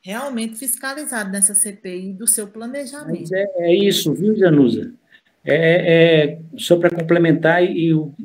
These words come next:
Speaker 2: e reafirmar, reforçar aqui os argumentos do Guilherme com relação à C P I, certo? É, é, essa C P I, ela tem um tema determinado. Foi a omissão do governo federal com relação ao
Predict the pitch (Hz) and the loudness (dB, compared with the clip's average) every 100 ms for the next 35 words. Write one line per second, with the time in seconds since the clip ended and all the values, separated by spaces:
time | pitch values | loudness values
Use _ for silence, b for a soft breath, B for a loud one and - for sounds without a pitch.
0 | - - 151 143 135 135 127 - 143 156 | -16 -10 -6 -2 0 0 -2 0 2 2
1 | 170 - 135 139 143 156 139 151 165 160 | 0 0 0 2 2 2 0 0 0 -2
2 | - 151 139 170 165 156 147 151 160 - | -2 -2 -2 0 0 0 0 -2 -4 -6
3 | 143 143 139 139 151 - 143 139 - 151 | -8 -2 0 2 0 -2 -2 -2 -2 -2
4 | 143 151 - 160 131 113 113 B B B | -2 -4 2 2 4 0 -4 B B B
5 | B _ _ _ 135 156 - _ 208 202 | B _ _ _ -18 -18 -20 _ -10 -8
6 | 214 208 214 214 220 220 214 175 165 160 | -2 2 2 0 0 0 0 -2 -2 0
7 | 120 131 196 170 - - - 147 175 170 | 2 2 2 -4 -8 -18 -4 0 0 2
8 | 196 208 208 196 196 190 185 190 196 208 | 2 0 0 -2 0 -2 0 2 4 4
9 | 175 160 135 - _ _ _ _ - 165 | 4 0 -2 -8 _ _ _ _ 0 2
10 | - 151 175 175 175 - - - 220 226 | 2 -2 -4 -4 -6 -8 -4 0 4 4
11 | 214 170 151 175 175 170 160 143 127 131 | 4 0 4 4 4 2 0 2 0 0
12 | 147 165 165 - _ _ - 156 151 170 | -2 -2 -4 -10 _ _ -6 0 2 2
13 | 156 - 156 165 170 165 | 0 -2 -2 0 -2 -6